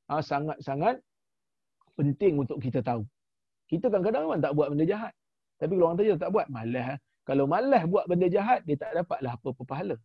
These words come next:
Tapi kalau dia kata, "Saya tak buat benda jahat sebab Allah larang saya. Benda ni haram dalam agama. Jadi saya tak buat ni kerana taat." Dia dapat pahala. Dia dapat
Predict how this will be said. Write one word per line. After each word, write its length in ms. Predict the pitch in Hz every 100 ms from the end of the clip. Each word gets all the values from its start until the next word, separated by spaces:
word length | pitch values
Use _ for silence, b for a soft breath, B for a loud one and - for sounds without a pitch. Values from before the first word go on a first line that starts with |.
| -
Tapi 120 | 127
kalau 100 | 135
dia 100 | 127 123
kata, 120 | 127
"Saya 140 | 127 127
tak 120 | - 135
buat 160 | 143 135
benda 180 | 131 127
jahat 240 | 131 - 135
sebab 120 | 139 165
Allah 180 | 165 135
larang 320 | 156 160 170 156
saya. 160 | 147 135 _ _ _
Benda 240 | 156 170 175
ni 100 | 175 -
haram 320 | 165 196 147
dalam 220 | 139 131
agama. 320 | 135 131 123 110 135
Jadi 100 | 165
saya 100 | 175 175
tak 80 | 156 185
buat 140 | 214
ni 80 | 208 240
kerana 180 | 175 160
taat." 240 | 165 160 - _ _ _
Dia 160 | 135 120
dapat 120 | -
pahala. 180 | 113 107 - _ _ _ _ _ _ _
Dia 80 | 135 151
dapat 160 | 190